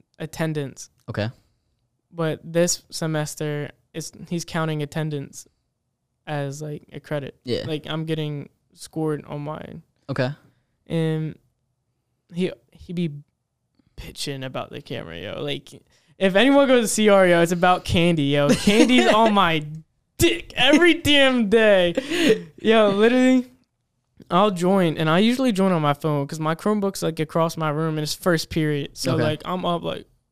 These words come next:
Speaker 1: like, I'm not
Speaker 2: You're a
Speaker 1: even
Speaker 2: zombie in the morning?
Speaker 1: Yeah, so I just join on my phone because the first half is all, like,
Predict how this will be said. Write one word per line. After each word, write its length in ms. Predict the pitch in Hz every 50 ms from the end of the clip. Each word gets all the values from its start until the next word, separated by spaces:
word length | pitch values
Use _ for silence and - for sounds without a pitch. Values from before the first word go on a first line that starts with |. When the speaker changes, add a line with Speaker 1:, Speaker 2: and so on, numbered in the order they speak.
| _ - 196
Speaker 1:
like, 280 | 214 185 185 196 202 180
I'm 160 | 214 220 226
not 120 | 208 -
Speaker 2:
You're 100 | 120 117
a 20 | 113
Speaker 1:
even 60 | 104
Speaker 2:
zombie 300 | 104 101 104 104 104 107
in 60 | 104
the 60 | 104
morning? 280 | 107 107 107 110 107 - - -
Speaker 1:
Yeah, 440 | 160 165 170 170 165 151 147 147 151
so 380 | 151 - - 165 160 156 - - - -
I 80 | 180
just 200 | 190 202 190 170
join 200 | 160 180 185 185
on 60 | 175
my 120 | 170 160 156
phone 400 | - - 175 180 180 175 165 165
because 260 | 175 165 - 196 165
the 80 | 180 165
first 400 | - - 202 226 233 - - -
half 320 | 185 175 180 180 - -
is 100 | 170 156
all, 260 | 160 156 156 156 156 156
like, 220 | 147 143 139